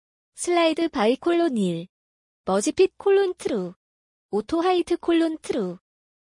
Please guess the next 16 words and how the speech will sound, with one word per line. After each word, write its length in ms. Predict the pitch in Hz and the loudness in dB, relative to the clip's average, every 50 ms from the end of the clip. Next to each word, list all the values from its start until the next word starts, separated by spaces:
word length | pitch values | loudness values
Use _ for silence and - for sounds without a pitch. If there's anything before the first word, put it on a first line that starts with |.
| _ - | _ -4
마우스 560 | 226 220 220 202 214 233 - - - 359 349 | -2 0 0 2 0 0 0 0 0 0 0
드래그 380 | - 294 269 254 262 - 320 | 0 2 2 2 2 2 -2
콜론 400 | - - 339 339 330 330 320 320 - | -2 0 0 2 2 2 0 -4 -6
트루, 360 | - - - 233 185 180 175 - _ _ _ _ _ _ _ _ _ _ - | -6 -4 -4 -4 -4 -4 -8 -12 _ _ _ _ _ _ _ _ _ _ -4
터치 320 | - 403 381 - - 370 | 0 0 0 2 2 0
드래그 380 | - 311 285 262 262 - 311 320 | 0 2 2 2 2 2 0 -2
콜론 400 | - - 339 330 330 330 320 311 - | -2 0 2 2 2 0 -2 -4 -6
트루, 360 | - 415 - 208 180 175 180 _ _ _ _ _ _ _ _ _ _ _ - | -6 -4 -4 -4 -4 -6 -8 _ _ _ _ _ _ _ _ _ _ _ -6
닫는 400 | - 240 214 220 262 285 311 302 | -2 0 0 0 0 -2 -4 -6
중괄호. 640 | - 240 226 233 247 214 196 185 170 165 165 165 _ _ _ _ _ _ _ _ _ _ _ _ _ - - - - _ _ - | -4 -2 0 0 0 -2 -2 -2 -2 -4 -4 -8 _ _ _ _ _ _ _ _ _ _ _ _ _ -20 -20 -20 -20 _ _ -6
제이퀴리, 760 | - 240 220 240 262 - - - 311 254 214 196 247 311 349 _ _ _ - - | 0 0 2 2 0 -2 -6 -4 -2 -2 0 -2 -2 -4 -6 _ _ _ -4 -2
해시태그 540 | 370 339 - 359 339 - 330 302 - 339 | -2 0 0 -2 -2 0 -2 0 0 -2
슬라이더, 560 | - - 381 370 370 359 339 294 196 208 240 254 - _ _ _ _ _ _ _ _ - - - - _ _ | -2 -2 0 0 0 0 0 0 0 0 -2 -2 -6 _ _ _ _ _ _ _ _ -20 -20 -20 -20 _ _
씨에스에스, 800 | - - 370 370 370 - - - 208 - - - 269 294 320 349 - _ _ _ | -6 -2 0 0 0 0 -2 -4 -6 -6 -4 -2 -2 0 0 -2 -4 _ _ _
비즈빌리티, 840 | - - 233 220 285 302 294 277 254 226 208 208 - - 285 320 339 - _ _ _ | -6 -4 -4 -4 -4 -2 -2 -2 -2 -4 -6 -6 -6 -6 -4 -4 -4 -6 _ _ _
비즈블. 540 | - 254 220 - 294 - 196 185 180 175 | -8 -6 -6 -6 -4 -2 -2 -2 -2 -4